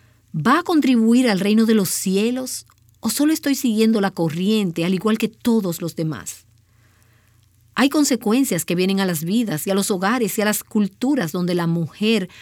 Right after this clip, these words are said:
no se dedica al hogar. Cuando la mujer no cumple con este mandato de ser hacendosa o trabajadora del hogar y de guardar su casa.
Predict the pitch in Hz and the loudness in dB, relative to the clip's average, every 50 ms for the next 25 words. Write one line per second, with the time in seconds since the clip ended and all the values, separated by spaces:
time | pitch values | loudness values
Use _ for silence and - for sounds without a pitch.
0 | - - - _ - 175 190 220 233 - - 254 220 233 226 202 190 208 214 202 | -20 -20 -14 _ -2 0 2 2 2 0 0 0 0 0 0 0 -2 -4 -6 -6
1 | - 156 147 143 143 147 139 - 143 139 139 135 - _ _ _ _ _ _ - | -6 -4 -4 -2 -2 -4 -4 -6 -6 -6 -8 -8 -12 _ _ _ _ _ _ -20
2 | - - _ - 202 202 214 214 214 214 214 208 214 247 262 285 285 302 302 294 | -20 -20 _ -2 0 2 2 4 4 4 4 4 4 4 4 4 4 4 2 0
3 | - _ - - 262 285 285 240 226 190 - 190 185 190 202 - - 247 233 226 | -6 _ -4 0 2 2 2 2 0 -2 -2 -2 -2 -2 -2 -2 0 0 2 2
4 | 208 196 190 190 202 220 226 - 190 180 180 160 - 214 202 214 208 208 - 196 | 2 2 2 2 0 0 -2 -2 -4 -4 -4 -4 -2 -2 0 0 0 0 -2 -2
5 | 185 170 165 180 196 220 220 - 190 170 165 - 180 175 175 170 151 175 170 156 | -2 -2 -2 -2 -2 -2 -2 -2 -4 -4 -4 -2 -4 -4 -4 -4 -4 -6 -6 -4
6 | 185 185 240 254 214 175 170 165 160 160 156 165 156 151 147 143 143 - _ _ | -2 -2 -2 -2 -2 -2 -2 -2 -2 -4 -4 -6 -6 -8 -8 -10 -12 -16 _ _
7 | _ _ - 190 165 170 160 151 170 165 165 156 147 147 170 180 196 196 180 - | _ _ -6 -4 -4 -2 -2 -4 -4 -4 -4 -4 -6 -6 -4 -4 -4 -4 -6 -8
8 | - 165 147 - - 139 139 139 143 - - 151 135 - | -10 -12 -12 -12 -10 -8 -8 -8 -8 -8 -10 -12 -14 -18